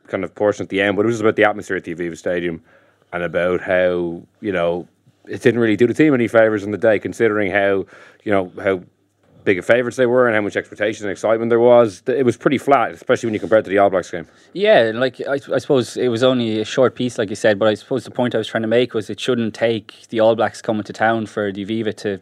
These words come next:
Speaker 2: have a, a really good atmosphere, because this game was massive. Like, I mean, a Six, a Six Nations opener, opening your Grand Slam defence against England, I mean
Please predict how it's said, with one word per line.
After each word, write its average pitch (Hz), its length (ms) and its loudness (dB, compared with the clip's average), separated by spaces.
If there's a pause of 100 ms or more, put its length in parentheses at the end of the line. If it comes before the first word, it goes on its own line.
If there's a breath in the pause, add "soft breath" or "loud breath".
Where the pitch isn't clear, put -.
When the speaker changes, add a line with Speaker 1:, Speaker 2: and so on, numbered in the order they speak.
Speaker 2:
have 101 220 -2
a, 95 100 -8 (100)
a 95 100 -2
really 104 300 -2
good 104 140 0
atmosphere, 107 420 -2
because 101 280 -4 (280 loud breath)
this 156 160 -4
game 143 220 0
was 104 120 -8
massive. 123 440 -4
Like, 85 200 -8
I 104 40 -8
mean, 107 120 -4
a 107 40 -6
Six, - 400 -10
a - 80 -8
Six - 260 -4
Nations 135 340 -2
opener, 120 480 0 (320 loud breath)
opening 120 680 0
your 113 140 -2
Grand 113 320 -2
Slam 113 200 -6
defence 107 500 -4
against 117 560 -2
England, 113 480 0
I 101 60 -4
mean 104 260 -4